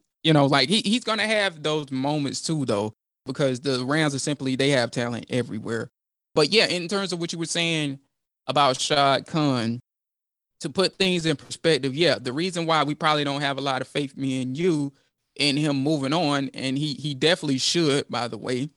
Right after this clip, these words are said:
which we've said many, many times already, but the reason why we don't have faith in him moving on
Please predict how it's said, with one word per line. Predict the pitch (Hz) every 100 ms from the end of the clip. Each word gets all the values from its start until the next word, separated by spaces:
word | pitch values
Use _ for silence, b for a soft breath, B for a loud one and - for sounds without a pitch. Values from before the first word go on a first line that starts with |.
| _ _ _ _ _
which | 135 127
we've | 135 127
said | - 127 131
many, | 127
many | 123 120 117
times | 123 123 123
already, | 117 123 131 170 _ _ _
but | 151 135 - _ _ _ _ -
the | 147
reason | 151 190 175
why | 170
we | 165
don't | 165 165
have | 165 131
faith | - 170 254 - -
in | 139
him | 143
moving | 143 143 135
on | 185 190 151